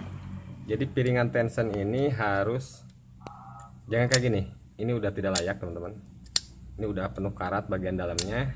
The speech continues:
jadi si benangnya tuh banyak nahan. Jadi sebagus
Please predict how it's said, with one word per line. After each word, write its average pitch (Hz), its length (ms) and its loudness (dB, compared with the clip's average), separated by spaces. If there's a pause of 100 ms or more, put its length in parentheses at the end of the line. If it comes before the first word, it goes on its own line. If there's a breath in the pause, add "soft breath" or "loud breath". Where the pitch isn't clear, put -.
(140)
jadi 104 240 -2
si 113 400 2
benangnya 101 400 2
tuh 131 240 2 (880)
banyak 101 320 2
nahan. 107 480 0
Jadi 117 160 4
sebagus 113 560 4